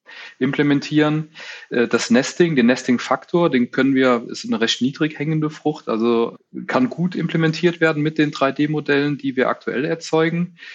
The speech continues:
Also es gibt halt systembedingt ein paar Verschattungen. Das heißt, wir haben, wir erzeugen jetzt kein drei D Modell,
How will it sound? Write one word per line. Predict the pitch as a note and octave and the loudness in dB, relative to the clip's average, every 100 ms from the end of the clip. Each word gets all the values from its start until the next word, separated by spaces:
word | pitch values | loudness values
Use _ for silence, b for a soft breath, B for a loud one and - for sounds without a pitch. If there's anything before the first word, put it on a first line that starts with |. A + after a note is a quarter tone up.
| B | B
Also | - A2+ | -2 0
es | A2+ | 2
gibt | - D#3+ - | 0 0 0
halt | C3+ | 0
systembedingt | C3 B2 - D3 C#3 C#3 C#3 - | 0 -2 0 0 0 0 -2 -8
ein | A2+ | -8
paar | - A#2 | -4 -2
Verschattungen. | A#2+ - A2+ - G2 F2 | 0 0 -2 -2 -4 -4
Das | F2+ | -4
heißt, | A2 A#2 - | -2 -2 -2
wir | A#2 | -2
haben, | A2 B2 B2+ C3 C3 _ _ _ - | 2 2 2 -2 -6 _ _ _ -6
wir | |
erzeugen | G#2+ - B2+ | -2 2 2
jetzt | B2+ - | 2 2
kein | B2 | 0
drei | C3 B2 A2+ | 2 0 0
D | B2 | 0
Modell, | C3+ C3+ B2+ B2+ C3+ C#3 | 0 0 2 2 2 -2